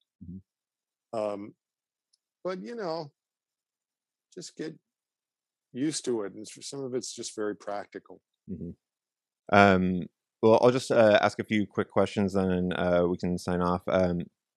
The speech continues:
Speaker 1: uh, I, I forgot to mention this when we were talking about Allan Holdsworth, but, uh, in terms of, like, uh, guitarists that are no longer with us,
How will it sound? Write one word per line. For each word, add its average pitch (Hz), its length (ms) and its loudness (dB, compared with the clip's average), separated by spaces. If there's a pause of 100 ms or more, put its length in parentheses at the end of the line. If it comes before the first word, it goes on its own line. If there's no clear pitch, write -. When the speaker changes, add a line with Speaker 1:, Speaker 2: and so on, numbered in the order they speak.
(340)
Speaker 1:
uh, 87 320 0
I, 110 260 2
I 98 40 -6
forgot 113 260 0
to 110 60 -4
mention 101 240 -2
this - 220 -6
when 104 140 0
we 92 60 0
were 90 60 -2
talking 98 200 0
about 90 140 -4
Allan 90 200 -2
Holdsworth, 90 420 -4
but, 95 160 0
uh, 87 320 2 (300)
in 95 120 -4
terms 117 240 0
of, 98 100 4
like, 90 320 2
uh, 90 240 4
guitarists 92 340 2
that 92 80 2
are 90 100 2
no 90 80 -2
longer 85 260 -2
with 92 220 0
us, 87 260 -2